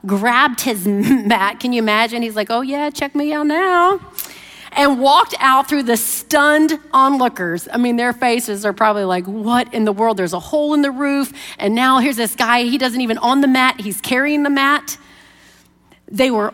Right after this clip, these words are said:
all amazed and praised God, exclaiming, "We've never seen anything like this before." Man, as I read this, and I thought, "Man,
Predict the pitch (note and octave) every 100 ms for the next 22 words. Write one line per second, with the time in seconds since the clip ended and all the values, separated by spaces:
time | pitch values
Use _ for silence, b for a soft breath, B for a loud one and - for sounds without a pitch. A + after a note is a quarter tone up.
0 | - A3 A#3 B3 B3 A3+ G#3+ F#3 E3+ -
1 | - F#3+ F#3+ - - C#4 C#4 C4 A3+ G3+
2 | A3 G#3 G#3+ G3 - - - A#3 A3 G3
3 | E3+ E3+ B B - A3+ G3+ F3 G3 A#3
4 | A#3 F#3+ E3+ D#3+ - - G#3 G3 - A3
5 | G#3+ G#3 G3 F3 D#3 - - F3+ F#3+ G3
6 | - F#3 D3+ - - - F3 - F#3 D#3+
7 | C#3 - _ _ _ _ _ _ _ _
8 | B B B B B B B _ - G#3+
9 | A#3 A3+ G3 F#3+ F#3 A#3 B3 F#3+ F#3 F3+
10 | - - - G3 G#3+ - F#3 D#3+ - -
11 | F#3+ G#3+ G3+ D#3+